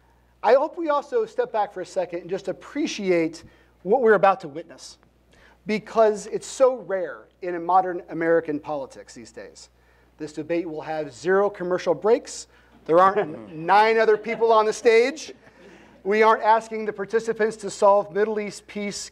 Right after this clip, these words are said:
give their guardrails for A I, or solve Social Security in forty-five seconds or less. And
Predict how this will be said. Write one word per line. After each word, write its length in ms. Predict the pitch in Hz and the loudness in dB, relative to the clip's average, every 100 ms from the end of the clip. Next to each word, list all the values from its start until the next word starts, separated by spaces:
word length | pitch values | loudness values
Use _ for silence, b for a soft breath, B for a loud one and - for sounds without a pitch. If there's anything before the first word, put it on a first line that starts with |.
| 135 | 0
give 200 | 202 175 | 0 2
their 140 | 196 | -2
guardrails 680 | 135 175 202 170 185 196 196 | 2 4 4 2 -2 -2 -4
for 160 | - 208 | -6 -4
A 200 | 196 185 | 0 4
I, 240 | 185 185 180 | 6 4 2
or 120 | 165 | -4
solve 360 | - 202 196 | 0 0 0
Social 260 | 196 202 190 | -4 -6 -8
Security 480 | 185 - 196 190 196 B B B | -12 -4 -2 -2 -4 B B B
in 120 | 170 | -6
forty-five 560 | - 202 190 190 180 | 0 0 2 4 2
seconds 340 | 175 196 180 175 | 2 -2 -2 -4
or 60 | |
less. 400 | 170 247 349 - - B B B B B B B B | 2 2 2 -6 -20 B B B B B B B B
And 440 | 226 233 226 214 | 4 4 4 0